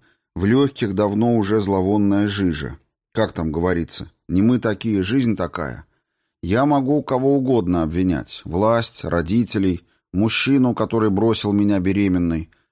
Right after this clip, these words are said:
неудачный аборт, учителей. Всё самое плохое со мной уже случилось. Остаётся только давить на жалость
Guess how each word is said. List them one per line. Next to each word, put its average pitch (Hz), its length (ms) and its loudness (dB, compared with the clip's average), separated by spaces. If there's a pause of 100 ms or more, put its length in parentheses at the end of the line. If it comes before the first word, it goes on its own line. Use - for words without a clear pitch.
(120)
неудачный 113 600 0
аборт, 92 580 0
учителей. 92 760 -2 (500)
Всё 123 200 -2
самое 135 380 0
плохое 127 520 0
со 101 180 -2
мной 113 240 2
уже 98 240 0
случилось. 95 720 -6 (400)
Остаётся 117 640 0
только 123 320 -2
давить 107 440 0
на 101 180 2
жалость 107 600 -2